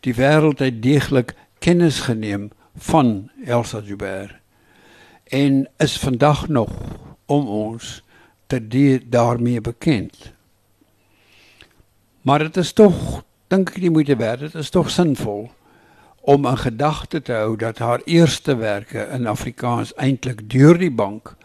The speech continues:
reisverhale was, reisboeke was, waarin sy op 'n baie bepaalde manier met die wêreld waarin sy haar bevind het,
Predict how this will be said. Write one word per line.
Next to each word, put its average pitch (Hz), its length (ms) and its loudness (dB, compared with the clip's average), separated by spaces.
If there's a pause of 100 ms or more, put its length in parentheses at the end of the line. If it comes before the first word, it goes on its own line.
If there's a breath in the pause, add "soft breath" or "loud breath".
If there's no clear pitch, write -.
(280 soft breath)
reisverhale 113 880 -2
was, 107 460 -16
reisboeke 117 760 -4
was, - 580 -16 (1300 soft breath)
waarin 156 420 2
sy 185 600 2
op 160 160 2
'n 151 100 0
baie 160 240 6
bepaalde 185 500 2
manier 151 400 2
met 139 120 0
die 123 120 -2
wêreld 151 400 2
waarin 151 300 4
sy 147 140 -4
haar 127 180 2
bevind 143 400 -2
het, 131 160 0